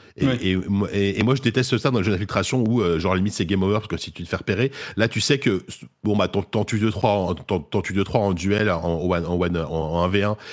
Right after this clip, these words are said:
Speaker 1: puis après, tu traces et tu cours, tu cours, tu cours, tu, tu, tu t'attrapes ta monture
Speaker 2: Exactement.
Speaker 1: et tu pars dans la
Speaker 2: Ouais.
Speaker 1: pampa, et après, tu reviens. Et il y a,
Speaker 2: Exactement.
Speaker 1: il y a vraiment, et,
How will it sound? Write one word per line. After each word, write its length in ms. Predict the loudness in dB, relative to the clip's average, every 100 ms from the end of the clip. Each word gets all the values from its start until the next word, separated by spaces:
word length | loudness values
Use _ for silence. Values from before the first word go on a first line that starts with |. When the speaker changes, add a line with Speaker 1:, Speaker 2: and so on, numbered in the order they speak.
| -18 -8
Speaker 1:
puis 80 | -4
après, 180 | 0 -2
tu 80 | -2
traces 380 | 0 2 2
et 80 | -4
tu 100 | -4
cours, 300 | -2 0 0
tu 100 | -2
cours, 220 | -2 -2
tu 120 | -2 0
cours, 220 | 0 2
tu, 240 | 0 0
tu, 220 | -2 -4
tu 320 | -6 -2 -2 0
t'attrapes 300 | -2 0 0
ta 80 |
monture 200 | 0 2 2
Speaker 2:
Exactement. 220 | 2 0
Speaker 1:
et 20 |
tu 60 | -2
pars 120 | -2
dans 80 | 0
la 60 | 0
Speaker 2:
Ouais. 60 |
Speaker 1:
pampa, 280 | 0 2 0 -2 -4
et 80 | 0
après, 180 | 2 2
tu 120 | 2
reviens. 260 | 2 2 -2 -6 -8
Et 120 | 0
il 20 | 0
y 100 | 2
a, 40 |
Speaker 2:
Exactement. 320 | 0 2 2
Speaker 1:
il 40 | 2
y 60 |
a 40 | 4
vraiment, 280 | 4 2 2
et, 160 | 2